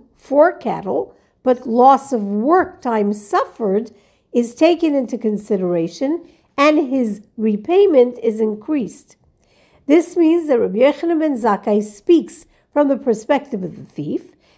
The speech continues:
and Reb Meir, the owner who was robbed. According to this, we understand why Rashi prefaces the opinion of Rabbi Yochanan ben Zakkai to that of Reb Meir. This order is in accordance with the payment itself,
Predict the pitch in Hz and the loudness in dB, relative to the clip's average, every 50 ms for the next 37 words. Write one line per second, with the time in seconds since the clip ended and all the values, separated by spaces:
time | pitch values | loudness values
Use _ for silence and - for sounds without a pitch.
0 | _ _ - 247 240 233 240 226 208 202 214 269 320 349 320 277 254 185 - - | _ _ 0 0 2 4 4 2 2 2 2 2 4 4 4 2 2 2 0 -2
1 | - - _ _ _ _ 233 240 302 - - 330 381 427 392 330 269 254 240 240 | -8 -14 _ _ _ _ -6 -4 -2 0 4 6 6 6 6 6 4 2 2 2
2 | 277 254 254 247 208 208 202 214 208 175 143 - - 165 - _ _ _ _ _ | -2 -2 -2 -2 -2 0 0 0 0 -2 -4 -8 -12 -20 -20 _ _ _ _ _
3 | _ _ _ _ _ _ _ _ _ _ - 254 240 247 - 339 381 427 440 415 | _ _ _ _ _ _ _ _ _ _ -2 -2 -2 2 4 4 6 6 4 4
4 | 403 - 349 320 277 302 302 294 - - 277 269 254 247 254 247 247 240 - 262 | 2 0 -4 -4 -2 -4 -4 -4 -6 -6 -4 -2 -2 -2 -2 -4 -8 -8 -6 -4
5 | 262 262 262 247 240 233 226 214 208 208 202 247 254 - - 269 262 - - 240 | -2 -2 0 0 2 2 2 2 2 2 2 0 -2 -6 -8 -8 -8 -6 -6 -4
6 | 240 233 - 294 262 - 311 285 254 247 269 262 254 262 - 202 185 190 190 190 | -4 -4 -6 -8 -8 -8 -8 -8 -6 -4 -4 -4 -4 -2 -2 -2 0 0 0 0
7 | 202 208 208 - _ _ _ - 220 233 226 220 233 277 330 349 320 - 330 294 | -2 -4 -8 -12 _ _ _ -4 -4 -2 -2 0 0 0 0 0 -2 -2 -2 -2
8 | 254 220 214 190 185 180 - 175 165 151 - - 202 226 285 - - - _ _ | 0 0 0 0 0 -2 -2 -4 -4 -2 -2 0 0 0 -2 -4 -10 -18 _ _
9 | _ _ 277 269 214 220 196 185 190 202 190 202 208 208 220 240 254 240 196 160 | _ _ -2 0 2 2 2 2 2 0 -2 -4 -4 0 2 4 4 4 4 0
10 | - - - _ _ _ _ _ _ _ _ _ _ - 262 277 262 277 - - | -4 -10 -16 _ _ _ _ _ _ _ _ _ _ -2 -2 -2 -2 -4 -2 0
11 | 285 226 220 214 214 233 269 294 269 302 247 220 208 214 - - 262 269 269 311 | 2 4 4 4 4 4 2 2 0 -2 -2 -2 -2 -4 -2 0 0 0 2 0
12 | 330 320 - - 277 240 226 220 220 233 214 196 185 185 190 190 185 - 240 208 | -4 -6 -6 -8 -4 -2 -2 -2 -2 -2 -2 0 0 0 -2 -4 -6 -8 -12 -14
13 | - - - 349 311 240 180 - - - _ | -10 -4 0 0 0 0 0 -4 -8 -18 _